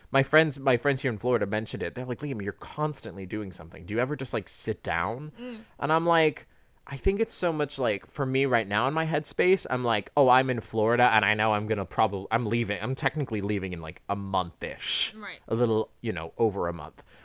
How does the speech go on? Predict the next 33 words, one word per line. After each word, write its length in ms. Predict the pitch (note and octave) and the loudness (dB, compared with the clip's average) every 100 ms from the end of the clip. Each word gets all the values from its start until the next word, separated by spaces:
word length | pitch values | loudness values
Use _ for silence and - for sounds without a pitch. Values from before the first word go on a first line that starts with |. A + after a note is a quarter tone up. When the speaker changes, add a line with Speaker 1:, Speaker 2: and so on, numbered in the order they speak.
| - - | -20 -2
Speaker 1:
So 120 | C#3+ | 2
I'm 120 | C3 | 4
just 100 | C3 | 2
like, 120 | C3 A2 | -2 2
"Let 180 | B2 | 2
me 100 | A#2 | 2
get 280 | A2+ A2+ A#2 | 0 0 0
everything 640 | A2+ A2 G#2+ G2 F#2+ F#2 E2+ - | 0 0 -2 -2 -4 -4 -12 -4
out 180 | A2 G#2 | -2 -2
of 100 | F#2+ | -4
Florida 320 | G2 F#2 F2+ | -4 -2 -2
that 120 | F2 | -2
I 100 | F2 | -2
want," 400 | F2+ A#2+ F2 D#2+ - | 0 -2 -2 -6 -4
right? 200 | F#2 A2 | -2 -2
Speaker 2:
Yeah. 180 | A3+ F#3 G3 - - - | -2 -10 -18 -20 -20 -2
Speaker 1:
But, 100 | - | 4
like, 140 | C#3 - | 4 4
I 120 | C3+ | 2
have 120 | C3+ C3 | 2 0
such 320 | - C3+ - | -2 -2 -2
a 60 | |
fucking 380 | C#3+ B2 - A#2+ | -4 -4 -4 -6
<laughs> 100 | A2+ | -6
consumer 480 | C3+ - B2+ A#2+ A2+ | -6 -4 -6 -4 -4
brain 560 | G#2+ F#3 A#3 D3+ D3 D3 - - - | 0 2 2 0 -2 -6 -14 -20 -4
that 100 | D3 | 2
I'm 140 | D#3 | 2
like, 220 | D#3 D3 - - | 4 2 0 6
"I 180 | E3 C4 | 8 10
wanna 200 | C4 D#3+ | 8 8
do 140 | D#3 | 10
everything. 640 | A3 C#4+ B4+ A#3+ G#2+ G2 | 10 8 2 2 -2 -4